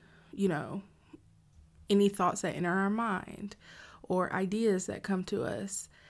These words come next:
Uh, you know, the Lord, he nudges on you and he's like, "Nah, that, that's not yours. That's not for you. Has nothing to do with you. Come on back over here." And some people listen and they're just like, "Yeah, okay," and they forget about it. And others, you know, ignore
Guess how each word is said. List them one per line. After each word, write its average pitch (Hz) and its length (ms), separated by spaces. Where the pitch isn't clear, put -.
Uh, 202 560
you 240 120
know, 202 360
the 196 140
Lord, 214 560
he - 140
nudges 214 440
on 196 180
you 196 160
and 196 80
he's 214 160
like, 208 200
"Nah, 226 420
that, 220 260
that's 220 240
not 202 200
yours. 190 540
That's 196 180
not 202 180
for 208 100
you. 190 240
Has 185 220
nothing 190 220
to 185 60
do 175 40
with 190 160
you. 190 260
Come 202 180
on 196 160
back 175 380
over 185 180
here." 180 300
And 233 100
some 285 180
people 269 340
listen 220 360
and 214 80
they're 220 80
just 233 140
like, 240 140
"Yeah, 254 300
okay," 180 300
and 180 100
they 185 60
forget 185 260
about 180 200
it. 190 120
And 196 120
others, 208 540
you 208 140
know, 170 300
ignore 180 640